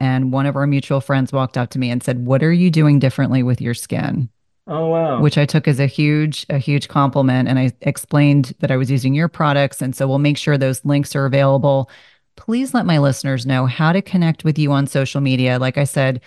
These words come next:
Speaker 1: Doctor Yoon has a prolific
Speaker 2: <laughs>
Speaker 1: social media presence, and he's funny and he's informative. He's one of my favorite people to follow. How to connect with you, get your book,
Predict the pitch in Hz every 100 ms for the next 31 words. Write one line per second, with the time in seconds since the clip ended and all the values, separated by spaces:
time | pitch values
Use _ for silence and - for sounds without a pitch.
0 | _ _ 151 143 165 156 160 151 147 151
1 | - - 165 160 175 196 233 - 185 -
2 | 165 156 160 147 156 156 143 147 139 139
3 | 135 139 143 135 - - 180 180 175 170
4 | 165 139 135 127 131 123 - 180 175 156
5 | 156 151 139 - _ _ _ - 170 160
6 | 147 160 147 151 143 143 139 - 135 135
7 | 139 135 131 _ _ - 170 175 175 147
8 | 156 147 131 139 - 123 180 175 175 -